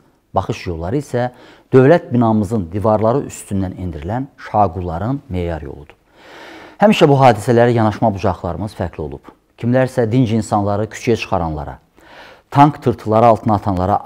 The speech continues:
ağır cəza tələb eləyib, kimlərsə onsuz da müstəqillik veriləcəkdi də, niyə bu qədər insanın ölümünə bais oldular deyə sual verib,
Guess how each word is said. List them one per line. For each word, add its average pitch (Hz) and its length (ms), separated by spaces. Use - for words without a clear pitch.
ağır 110 260
cəza 92 320
tələb 107 320
eləyib, 98 240
kimlərsə 160 480
onsuz 170 400
da 147 80
müstəqillik 117 800
veriləcəkdi 107 560
də, 95 180
niyə 143 240
bu 185 160
qədər 107 240
insanın 104 480
ölümünə 98 460
bais 104 460
oldular 95 420
deyə 82 180
sual 104 300
verib, 101 240